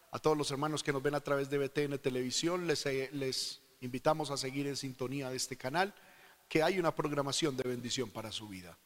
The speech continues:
Oremos. Padre que estás en el cielo, en el nombre de Jesús, te damos muchas gracias por estos momentos maravillosos que me concedes y me has concedido de estar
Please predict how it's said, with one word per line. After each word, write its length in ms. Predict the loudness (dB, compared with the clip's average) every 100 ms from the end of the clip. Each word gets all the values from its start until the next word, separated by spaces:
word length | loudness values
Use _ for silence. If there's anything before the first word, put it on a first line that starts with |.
| _ _ _ _ -2
Oremos. 380 | -2 0 0 10
Padre 380 | 12 12 10
que 40 | 6
estás 300 | 6 8 8
en 100 | 8
el 120 | 6
cielo, 280 | 10 10 10
en 120 | 6
el 100 | 6
nombre 300 | 6 4 2
de 80 | 0
Jesús, 500 | 2 4 4 2 -2 -14 -20 -2
te 80 | 2
damos 200 | 4 4
muchas 300 | 8 8 10
gracias 400 | 10 10 6 4
por 160 | 6
estos 220 | 6 4
momentos 480 | 4 6 4 4 2
maravillosos 800 | 6 6 6 6 6 6 2 -2 -6 -14 2
que 100 | 4
me 140 | 6 6
concedes 840 | 4 8 10 10 8 6 2 2
y 60 | 6
me 80 |
has 120 | 6 6
concedido 680 | 6 8 8 6 4 4
de 60 | 6
estar 360 | 10 10 10